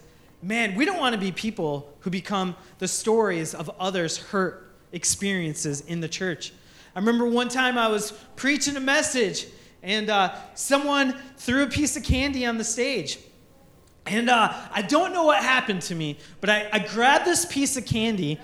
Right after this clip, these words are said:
and I was a little upset that someone threw it at me while I was preaching 'cause it distracted me. So kind of joking, kind of serious, I took this, like, uh, like, piece of gum, hard candy,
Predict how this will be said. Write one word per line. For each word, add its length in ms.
and 100
I 40
was 120
a 80
little 360
upset 440
that 140
someone 260
threw 320
it 60
at 160
me 100
while 200
I 40
was 140
preaching 340
'cause 180
it 100
distracted 520
me. 220
So 120
kind 300
of 80
joking, 640
kind 260
of 60
serious, 600
I 80
took 360
this, 320
like, 320
uh, 320
like, 340
piece 260
of 260
gum, 360
hard 440
candy, 480